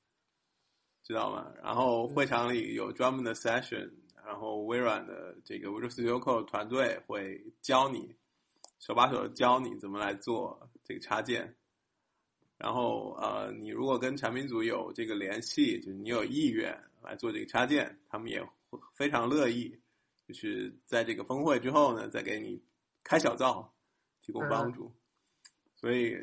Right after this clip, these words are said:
Speaker 1: 呃，这个做，做 Go 插件的这哥们儿，我，我相信他是和产品组有非常深入的这个合作。
Speaker 2: 嗯。
Speaker 1: 一方面是自己技术很不错，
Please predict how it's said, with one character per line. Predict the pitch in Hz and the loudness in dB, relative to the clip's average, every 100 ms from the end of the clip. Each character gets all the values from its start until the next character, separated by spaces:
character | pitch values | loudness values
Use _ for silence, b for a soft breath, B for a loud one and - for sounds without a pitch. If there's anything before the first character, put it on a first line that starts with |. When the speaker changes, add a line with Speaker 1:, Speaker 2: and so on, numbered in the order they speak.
| - | -12
Speaker 1:
呃， | 113 104 123 | -12 -12 -8
这 | 120 | -4
个 | 117 | -4
做， | 117 131 107 | 0 0 0
做 | 117 127 | 0 0
Go | 120 - 165 131 | 0 6 6 6
插 | 110 120 123 | 4 2 2
件 | 127 | 0
的 | 110 | -2
这 | 107 | -4
哥 | 101 113 | -6 -6
们 | 110 | -4
儿， | 104 | -4
我， | 98 98 - | -4 -6 -8
我 | 110 110 | -8 -4
相 | - 147 180 | 8 8 8
信 | 180 135 | 4 0
他 | 120 123 | 0 0
是 | |
和 | 127 | 0
产 | 117 113 117 | -2 -2 -2
品 | 127 | -4
组 | 113 113 | -2 -2
有 | 101 95 | -2 -4
非 | 131 | -2
常 | 139 113 110 120 | 2 2 2 -4
深 | - - 127 | -6 -2 0
入 | 135 139 110 | 0 -2 -2
的 | 90 - | -6 -10
这 | 107 | -10
个 | 98 | -10
合 | - 98 | -8 -8
作。 | 101 127 98 - _ _ _ _ | -4 -4 -4 -10 _ _ _ _
Speaker 2:
嗯。 | 139 | -4
Speaker 1:
一 | 131 | 4
方 | 156 | 6
面 | 170 | 6
是 | 160 | 4
自 | 147 160 | 4 2
己 | 110 | 0
技 | - - 123 | -4 -4 -2
术 | 117 101 | -2 -2
很 | 101 98 | -6 -8
不 | 101 | -8
错， | 101 - 147 104 - | -12 -2 2 2 -2